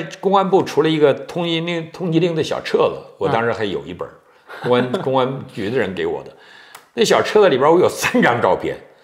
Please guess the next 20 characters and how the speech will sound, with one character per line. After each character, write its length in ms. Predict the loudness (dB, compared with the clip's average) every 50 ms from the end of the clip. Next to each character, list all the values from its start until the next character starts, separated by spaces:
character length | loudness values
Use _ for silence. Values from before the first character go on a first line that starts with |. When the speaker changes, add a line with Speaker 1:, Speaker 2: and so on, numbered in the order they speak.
| _ _ _ _ _ _ _ _ _ _ _
Speaker 1:
非 260 | _ 0 2 2 4
常 220 | 4 2 2 0 0
清 240 | -2 -4 -4 -2
楚， 240 | 0 0 0 0 -2 -2
一 140 | 0 2 4
张 180 | 4 4 4
是 60 | 2 2
我 100 | 2 0
学 180 | 0 0 0
生 140 | 0 2 2
证 220 | 2 2 2 2
的， 100 | -2 -4 -6
Speaker 2:
嗯。 180 | -6 -6 -4 -2
Speaker 1:
一 60 | 0
张， 240 | 0 0 0 -2 0
这 140 | 0 0 2
就 100 | 2 0
不 120 | 0 0
像 200 | 0 2 2 2
你 180 | 0 -4 -6